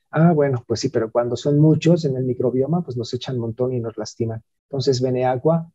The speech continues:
nos limpia de virus, de bacterias y de hongos. Y ahora me preguntas, ¿cuánto tiempo? Todo el que puedas. Si puedes años, mejor.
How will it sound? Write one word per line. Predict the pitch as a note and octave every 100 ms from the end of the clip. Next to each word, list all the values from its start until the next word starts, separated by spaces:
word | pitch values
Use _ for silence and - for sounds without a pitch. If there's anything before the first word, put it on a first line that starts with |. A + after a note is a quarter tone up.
| _ _ -
nos | A#2+ C3
limpia | B2+ C3+ C3
de | A2+
virus, | A#2 B2 C3 B2+
de | A#2
bacterias | A2 G#2+ - B2 B2+ B2+ -
y | B2+
de | C3 C#3 _
hongos. | - A#2+ A2 G2+ - _ _ _ - _ _ -
Y | F3+
ahora | G3+ A#3+
me | A3+ E3
preguntas, | D3 D#3 D3 B2+
¿cuánto | - F3 G#3+ G3+ C#3
tiempo? | - B2 A#2 G#2 - _ _ _ _ _ _ _ _ _ _ _ _ _
Todo | C#3+ C#3 D3 D3
el | A#2
que | -
puedas. | - G#2 G#2 - - _ _ _ _
Si | - B2
puedes | - B2+ C3+ A#2+
años, | B2 A#2+ A#2+ C3 - _ -
mejor. | G#2 G#2 G2+ - G2+